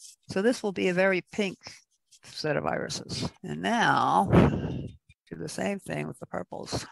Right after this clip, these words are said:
And I want to remember, oh, I'm gonna turn it the other way 'cause I really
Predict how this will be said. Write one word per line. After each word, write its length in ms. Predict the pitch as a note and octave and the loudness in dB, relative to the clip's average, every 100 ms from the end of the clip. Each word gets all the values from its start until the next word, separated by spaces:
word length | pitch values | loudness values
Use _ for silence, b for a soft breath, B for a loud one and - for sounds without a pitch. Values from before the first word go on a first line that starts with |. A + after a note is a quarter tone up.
| B B - | B B 0
And 80 | F3+ | 4
I 40 | |
want 160 | C4 G#4 | 6 6
to 60 | |
remember, 300 | B3 A#3 G#3+ | 8 6 4
oh, 120 | D#3+ B2+ | -2 -2
I'm 120 | E3 | -2
gonna 140 | A3+ | -2
turn 160 | F#3 G3 | -2 -2
it 60 | D#3+ | 0
the 100 | D#3+ | 0
other 120 | D#3+ | 0
way 260 | D3+ C3 - | -2 -6 -10
'cause 120 | - F3 _ - | -16 -16 _ 0
I 60 | |
really 400 | G3 A3+ D#4 B3 | 2 6 6 6